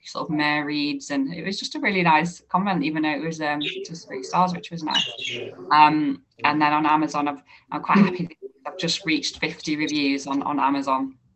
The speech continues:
U K, which is meant to be a magic number, but none of us really know why it's meant to be a magic <laughs> number. So I'm like, "Oh, I reached the magic number, <laughs> you know, what's gonna happen next? I don't actually know, but we'll see." Um, so that's nice. Um, and before that, I got a lot of, uh,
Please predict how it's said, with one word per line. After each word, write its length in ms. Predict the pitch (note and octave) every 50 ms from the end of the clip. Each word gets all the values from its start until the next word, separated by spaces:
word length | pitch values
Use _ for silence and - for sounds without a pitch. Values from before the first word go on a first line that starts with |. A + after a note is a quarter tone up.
| _ _ _ _ _ _ _ _ - - - -
U 260 | - E3+ D3+ D3+ D3 - -
K, 140 | C#3+ C#3+
which 120 | C#3 - C3
is 80 | C#3+
meant 180 | D3+ D#3+ C#3+ -
to 60 | -
be 80 | - C3+
a 40 | C#3
magic 320 | D3+ D3 - - - -
number, 260 | D#3+ D3+ D3+ C#3+ C#3
but 200 | C3+ - - -
none 260 | G#2 C#3 D3 C#3+ C#3
of 60 | C#3 C#3+
us 100 | D3 C#3+
really 200 | D3 C#3+ C#3 C#3
know 160 | C#3 C3+ C#3
why 420 | C3+ C#3+ C3+ B2+ B2 B2+ C3+ - - _ _ - - - - - - A#3+ -
it's 120 | - - -
meant 160 | D#4 D4 -
to 60 | - _ -
be 60 | A3+
a 40 | -
magic 280 | D#4 - - A#3 - - -
<laughs> 60 | -
number. 320 | F3 F3 F3 E3+ D#3+ E3+
So 160 | F3 - G3+
I'm 200 | G#3 F3 F3 F#3
like, 100 | F#3 D#3+ -
"Oh, 60 | -
I 100 | - D#3
reached 220 | D#3+ G3 F3 -
the 60 | - F#3
magic 260 | F3+ F#3 F#3 F3 F3
number, 440 | F#3 F3+ E3 E3 D3+ C#3+ E3 G3 G3+
<laughs> 60 | - -
you 80 | D#3+
know, 160 | D#3+ F3 E3
what's 240 | G3 G3+ E3 - -
gonna 140 | - F3 E3+
happen 320 | E3+ E3 F3 F3 F#3 F3
next? 360 | E3 D3+ D#3+ - - - - -
I 40 |
don't 160 | D#3+ F3 E3 -
actually 320 | - - - - F3 D#3+
know, 220 | D#3 D#3 D#3+ E3+ F3+
but 160 | F3 D#3+ -
we'll 180 | - E3 D#3+ D#3+
see." 400 | F3 - - D#3+ F3 F#3 G#3 - _ - - - - - - - - - -
Um, 560 | D3+ D#3 D#3 D#3 D#3 D#3+ E3 E3 E3 - - -
so 180 | - - - F3
that's 300 | E3+ E3 - - - -
nice. 580 | E3 C#3 C3+ C#3 D3 F3 F3 F3 - G3 G3+ - - -
Um, 480 | D#3+ D#3 D3+ D3+ D3 D3 D3 C#3 C3+ _ _ _ - - - _ -
and 100 | - E3
before 420 | E3+ E3+ F3 F3 - E3+ E3 E3 D#3+
that, 220 | D#3 D3+ D3 -
I 60 | -
got 220 | C#3+ C4+ C#4+ B2 C#3+
a 20 | C#3+
lot 260 | D3 C3+ - D3 D3
of, 60 | C#3
uh, 380 | D3 C#3+ C#3 C3+ C3+ C3+ B2 -